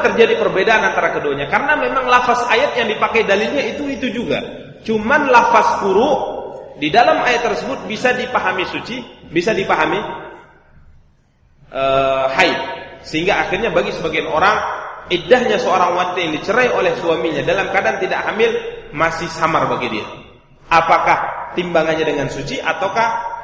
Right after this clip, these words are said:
haidnya? Ini ikhwani kaum muslimin muliakan oleh Allah, di antara sebab-sebab kenapa perkara tersebut masih dikatakan sebagai perkara samar atau mustabihat. Namun ikhwani kaum muslimin muliakan oleh Allah,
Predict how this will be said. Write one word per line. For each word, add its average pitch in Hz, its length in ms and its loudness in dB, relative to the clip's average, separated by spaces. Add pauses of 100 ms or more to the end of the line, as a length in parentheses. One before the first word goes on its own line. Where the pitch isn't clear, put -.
haidnya? 143 440 0 (1000)
Ini 160 160 -4
ikhwani 202 240 0
kaum 175 160 0
muslimin 170 320 -2
muliakan 156 460 0
oleh 151 100 0
Allah, 202 160 2
di 170 160 2
antara - 320 2
sebab-sebab 190 600 2 (500)
kenapa 240 480 0
perkara 196 400 0
tersebut 185 480 -6
masih 202 320 -2
dikatakan 180 640 -2
sebagai 165 260 -4
perkara 165 320 -2
samar 165 400 0
atau 156 160 -4
mustabihat. 120 640 -10 (600)
Namun 240 320 2
ikhwani 220 320 4
kaum 180 160 0
muslimin 160 400 -2
muliakan 156 400 -2
oleh 135 160 -2
Allah, 147 160 -2